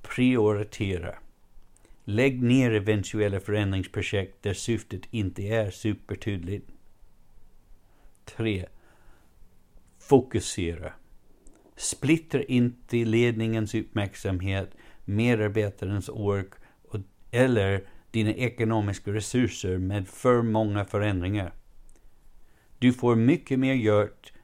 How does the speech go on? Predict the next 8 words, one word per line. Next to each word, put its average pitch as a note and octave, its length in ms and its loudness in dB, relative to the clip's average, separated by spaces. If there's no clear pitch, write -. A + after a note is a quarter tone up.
genom G#2+ 320 2
att A2 140 -2
lyckas A2 580 0
med G2+ 140 -4
en B2+ 280 4
förändring G2+ 580 0
i F#2+ 40 -4
taget F#2+ 500 2